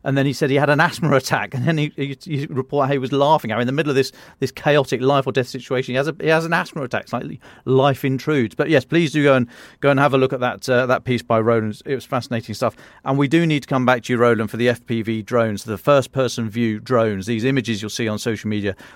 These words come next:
There's a, there's a, an incredible piece on social media today. I mean, it is not,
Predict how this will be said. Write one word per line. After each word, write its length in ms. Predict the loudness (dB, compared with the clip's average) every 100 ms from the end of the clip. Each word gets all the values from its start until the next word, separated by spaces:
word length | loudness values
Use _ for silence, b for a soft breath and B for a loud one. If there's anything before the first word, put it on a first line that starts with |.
| B
There's 240 | 2 2
a, 160 | 4 2
there's 240 | 2 0 2
a, 100 | 0 _ _ _ _ _ -2
an 100 | 0
incredible 880 | -2 -4 2 4 4 0 -4 -8 -16 b b b b b b
piece 320 | -2 -2 -2 -4
on 260 | -2 -2 -2
social 300 | -2 0 2
media 200 | 0 0
today. 560 | -2 2 4 2 0 -6 B B B B -20 -4
I 80 | 0
mean, 160 | 0 -2 _ -20 _ _ _ _ -14
it 220 | -4 -2 2
is 100 | 2
not, 240 | 2 0